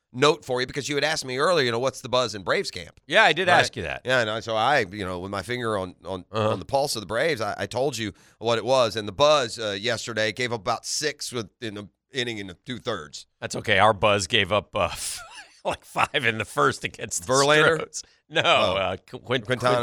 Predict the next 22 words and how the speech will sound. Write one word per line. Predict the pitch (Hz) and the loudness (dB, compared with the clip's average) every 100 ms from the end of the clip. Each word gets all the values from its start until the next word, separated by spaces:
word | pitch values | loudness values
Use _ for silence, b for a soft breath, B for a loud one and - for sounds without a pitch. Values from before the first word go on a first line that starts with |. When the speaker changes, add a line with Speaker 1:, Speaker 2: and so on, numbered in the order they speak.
| 110 | 0
Speaker 2:
Quin-, | |
Quintana. | - 123 - 120 | -4 -4 2 4
Speaker 1:
Ours | 175 | 6
is | 190 175 | 4 2
Ian | 165 156 | 4 4
Anderson, | 156 220 208 147 147 143 | 6 4 2 2 2 2
who | 147 147 | 2 2
had, | 139 | 2
you | 135 | 2
know, | 127 | 2
gone | 131 127 | 2 0
through | 120 | 0
all | 123 185 226 | 4 6 6
of | 214 | 2
this | 175 | 0
Speaker 2:
<laughs> | 180 | 0
Speaker 1:
offseason | 175 165 175 170 156 156 | 0 0 -2 -2 -2 -2
rigorous | 151 180 180 180 160 | 0 0 0 -2 -2
training | - 170 165 160 156 | -2 0 2 2 -2
and | 135 | -4
changing | 110 156 156 151 135 143 139 | -4 -4 -4 -4 -2 -2 -2
and | 104 | -4